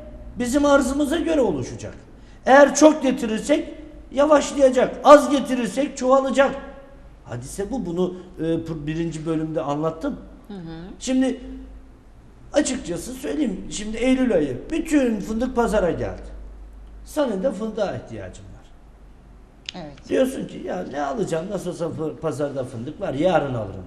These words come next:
Speaker 1: diyorsun. Adam bekleyemiyor, "Öbürsü gün alırım." diyorsun. Üç gün alımını erteliyorsun, fiyatlar aşağı geliyor. Peki tam tersini düşünelim.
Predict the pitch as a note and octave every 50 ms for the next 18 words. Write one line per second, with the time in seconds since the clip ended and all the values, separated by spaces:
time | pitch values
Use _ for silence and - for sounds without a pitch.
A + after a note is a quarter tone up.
0 | - F#2 F#2 - - - - - - - - - - - - - - - - -
1 | - - - A#2 A2 D3 F3+ A3 A#3 B3+ A#3+ - - C#4+ C4 A#3+ G#3 E3 C3+ C#3
2 | C#3 - E4+ D#4 E4 - - - B3+ A3 F#3+ D#3+ D3 C3+ B2+ B2+ A#2+ A2+ G#2+ G#2+
3 | G#2 G2 - - F#2+ - - - - - - - - - A#3+ D4 E4 E4 - -
4 | - C#4 C4 C4 B3+ B3 A#3+ A#3 A#3 A#3 A#3 A3+ A3 A3 F#3 - G#3+ G#3+ G#3 G3
5 | F#3+ F3+ G3+ B3 B3+ - G#3 G#3 F#3 F3+ F#3 - C4 C4 C4 B3+ - - D4+ D4+
6 | D4 G#3+ F3+ B2+ G2+ G2+ G2 - - - - - - - - - - - - -
7 | - - - - - - - C#4 C#4+ A3 D4 D4 - D4 D#4 E4 D#4+ - C4+ A#3+
8 | A3 F#3 F3+ F#3 F#3 F3+ E3 D3 D#3 - - E3+ D#3 D#3 D#3 G3 A3+ -